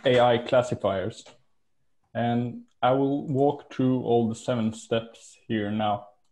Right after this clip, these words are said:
Uh, the first step is to define the problem. What, what is the problem? Why, why does the problem need to be solved?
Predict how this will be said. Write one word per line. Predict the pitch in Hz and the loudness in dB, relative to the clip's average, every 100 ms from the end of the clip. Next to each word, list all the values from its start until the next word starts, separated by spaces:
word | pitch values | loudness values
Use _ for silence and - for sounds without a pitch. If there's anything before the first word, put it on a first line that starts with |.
| _ _ _ _ _ _ _ _ _ _ _ _ _ _ _ _ _ _ _ _ _ _ _ _ _ _ _ _ _ _ _ _ _ _ _ _ _ _ _ _ _ _ _ - | _ _ _ _ _ _ _ _ _ _ _ _ _ _ _ _ _ _ _ _ _ _ _ _ _ _ _ _ _ _ _ _ _ _ _ _ _ _ _ _ _ _ _ -2
Uh, | 131 151 151 - - - _ - _ _ - | 0 0 -4 -18 -20 -20 _ -20 _ _ -6
the | 151 | -2
first | 202 208 208 | 2 2 2
step | 170 147 - | 0 0 0
is | 143 123 - | -2 -2 0
to | 131 123 | 0 0
define | - 127 131 - 135 131 | -2 -2 -2 0 2 2
the | 117 | 0
problem. | - 131 113 101 110 - _ _ _ _ - | 2 2 2 0 -4 -6 _ _ _ _ -6
What, | 123 135 143 | -2 -2 0
what | 120 123 | 2 4
is | 127 123 | 2 2
the | - | -4
problem? | 123 123 123 131 127 123 - _ _ _ _ _ _ | -2 0 2 0 -2 -6 -16 _ _ _ _ _ _
Why, | 120 120 123 - | 0 2 2 -2
why | 127 123 | 0 2
does | 120 117 | 2 0
the | 113 | -2
problem | - 113 110 104 107 | -2 0 0 -2 0
need | 110 110 | -2 -2
to | |
be | 107 101 | -6 -4
solved? | - 123 123 - | 0 -2 -2 -10